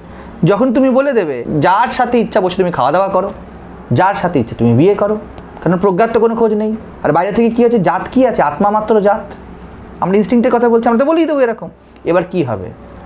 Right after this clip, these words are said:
জীবন নরক হবে। আমি তো আত্মার সাথে আত্মার বিয়ে করেছি, আর কি বলে দিয়েছি যে কী দেখার হয়ে যায়, দেখার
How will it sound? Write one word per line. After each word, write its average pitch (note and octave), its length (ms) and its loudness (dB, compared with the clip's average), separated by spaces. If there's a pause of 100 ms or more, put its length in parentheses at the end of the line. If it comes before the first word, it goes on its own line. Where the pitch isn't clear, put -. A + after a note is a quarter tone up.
(180)
জীবন D3+ 240 4
নরক B2 380 -2
হবে। E2+ 160 -10 (1800)
আমি E3+ 180 0
তো G#3 80 2
আত্মার A3+ 260 2
সাথে A#3 220 0
আত্মার G#3 280 2
বিয়ে G3 200 2
করেছি, C#3+ 400 2
আর C3+ 100 2 (260)
কি A3 120 4
বলে A#3+ 140 2
দিয়েছি C4 400 -2 (1300)
যে A3+ 360 2 (720)
কী C#4 160 2
দেখার F3+ 300 0
হয়ে A2+ 180 0
যায়, F#2 160 -8 (320)
দেখার D#3+ 260 2